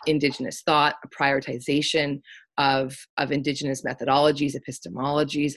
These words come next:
ontologies, so ways of knowing and being in the world, um, the making sure of spaces for resilience conversations, but, and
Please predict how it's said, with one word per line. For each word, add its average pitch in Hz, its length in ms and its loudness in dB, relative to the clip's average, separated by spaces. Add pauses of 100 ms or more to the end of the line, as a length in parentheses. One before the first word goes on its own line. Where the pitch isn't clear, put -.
(100)
ontologies, 143 600 -2
so - 120 -10
ways 131 160 -6
of 123 140 -10
knowing 139 380 -2
and 123 140 -8
being 156 280 2
in 151 100 0
the 147 100 -2
world, 147 440 2 (520)
um, 135 540 2
the 147 60 -4
making 151 360 0
sure 147 320 2
of 135 240 -4 (100)
spaces 139 480 -4
for 131 460 -2
resilience 156 640 0
conversations, 143 880 -6
but, - 180 -10
and 120 120 -4